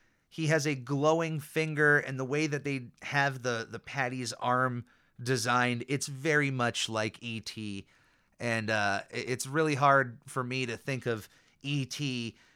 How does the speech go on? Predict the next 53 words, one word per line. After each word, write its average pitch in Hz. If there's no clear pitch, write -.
and 135
then 127
to 123
not 127
think 123
of 107
Stone 143
Cold 113
E 104
T, 98
'cause 95
that's 90
just -
the 101
way 113
my 117
mind 123
works. 101
As -
SpongeBob 185
comes 151
back 147
to 135
work 123
at 113
the -
Krusty 113
Krab, 147
he 127
lets 127
Mister 117
Krabs 104
know, 113
"Hey, 135
just 147
needed 127
some 113
sleep, 147
I 110
needed 123
some 113
time 123
away 123
from 117
this 107
grill," 165
and 170
Mister 233
Krabs 277
lets 190
him 165
know 156
that 139